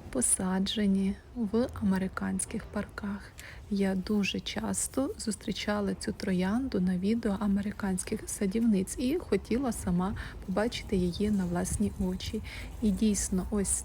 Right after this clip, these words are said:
так масивом вона виглядає дуже гарно, тому що листя підкреслюють красу квітів. Самі квіти доволі прості, але ось так масивом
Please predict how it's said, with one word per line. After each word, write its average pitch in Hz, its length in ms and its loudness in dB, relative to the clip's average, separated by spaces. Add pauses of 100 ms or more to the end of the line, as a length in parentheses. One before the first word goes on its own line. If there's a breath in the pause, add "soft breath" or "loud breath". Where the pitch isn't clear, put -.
так 185 440 0
масивом 196 680 2
вона 180 280 2
виглядає 190 520 0
дуже 190 460 2
гарно, 185 520 -2 (460 loud breath)
тому 180 200 2
що - 240 0
листя 190 640 2
підкреслюють 185 800 -2
красу 185 500 -2
квітів. 185 480 -2 (400 loud breath)
Самі 302 340 -2
квіти 254 680 2
доволі 240 560 4 (120)
прості, 214 600 0 (560 loud breath)
але 180 380 2
ось 190 200 0
так 208 280 0
масивом 202 680 2